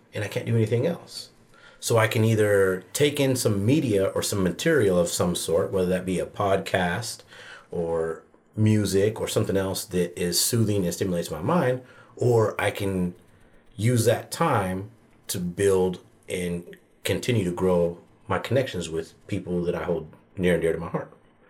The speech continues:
So that is kind of my biggest thing, where I can make time to do certain things, is during the commute, whenever I'm driving. Yeah, I know you shouldn't talk or text and drive, but I always talk when I drive.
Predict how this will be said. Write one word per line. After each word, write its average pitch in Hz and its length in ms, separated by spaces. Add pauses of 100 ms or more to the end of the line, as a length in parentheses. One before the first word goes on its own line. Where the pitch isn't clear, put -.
(760)
So 101 200
that 135 300
is 107 120
kind 110 200
of 87 140
my 98 260
biggest 82 400
thing, 82 180
where 85 140
I 95 120
can 92 220
make 90 300
time 90 580 (440)
to - 80
do 95 140
certain 90 280
things, 85 500
is 80 240
during 82 220
the 71 60
commute, - 380 (520)
whenever 85 280
I'm 76 80
driving. 76 380 (360)
Yeah, 101 140
I 101 40
know 98 60
you 90 100
shouldn't 78 280
talk 76 280
or 76 40
text - 320
and 73 80
drive, 76 340
but - 240
I 90 140
always 80 220
talk 78 260 (100)
when 78 120
I 76 80
drive. 80 340